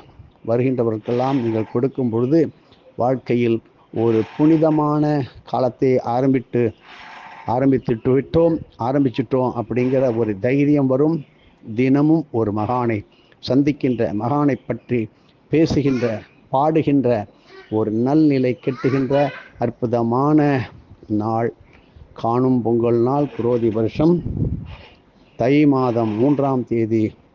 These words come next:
பதினாறாவது, ஆங்கிலம் பதினாறு ஜனவரி ரெண்டாயிரத்தி இருபத்தி ஐந்து. நீங்கள் வாழ்க்கையில் மறந்தும் ஏதோ தா-, ஏனோ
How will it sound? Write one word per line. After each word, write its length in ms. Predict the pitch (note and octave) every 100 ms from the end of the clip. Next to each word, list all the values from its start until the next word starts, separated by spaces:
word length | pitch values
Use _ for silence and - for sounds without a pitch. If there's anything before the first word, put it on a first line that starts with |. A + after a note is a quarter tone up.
| - -
பதினாறாவது, 800 | B2 D3 D3 C#3 C3 A#2+ G#2+ G2+ - _ - - - -
ஆங்கிலம் 480 | G#2+ C3 C3 C3 A2
பதினாறு 540 | A2 A#2+ C#3+ C#3+ C#3 D#3 D3+ A#2+
ஜனவரி 420 | A#2+ B2+ A#2+ A#2
ரெண்டாயிரத்தி 560 | A2+ B2 C3+ C3 B2 B2+
இருபத்தி 380 | B2+ C#3+ - B2+
ஐந்து. 260 | B2 A#2 B2 A#2 - - - _ - -
நீங்கள் 280 | A#2 A#2 G#2
வாழ்க்கையில் 560 | A#2 C#3 B2+ B2 B2+ G#2+ - E2+ A2+
மறந்தும் 800 | A#2 B2 C3+ C#3 C#3+ C#3 E3 G3+ F#3+ - _ - - - - - - A2
ஏதோ 280 | A2+ B2+ C#3 D3+ D3
தா-, 300 | A#2 B2 A2 A2+
ஏனோ 360 | D3 D#3+ E3